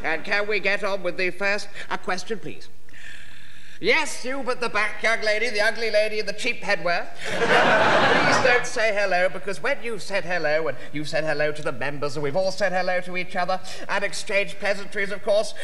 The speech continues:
we never have any time to answer questions. And remember, you couldn't do this in the days of Gladstone and Disraeli,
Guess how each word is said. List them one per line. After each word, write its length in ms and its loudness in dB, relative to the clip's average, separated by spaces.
we 100 0
never 220 2
have 240 0
any 160 0
time 300 0
to 120 0
answer 240 0
questions. 500 0
And 80 -2
remember, 280 2
you 120 0
couldn't 300 0
do 140 0
this 240 0
in 80 0
the 80 0
days 320 2
of 80 -4
Gladstone 420 0
and 100 -2
Disraeli, 520 2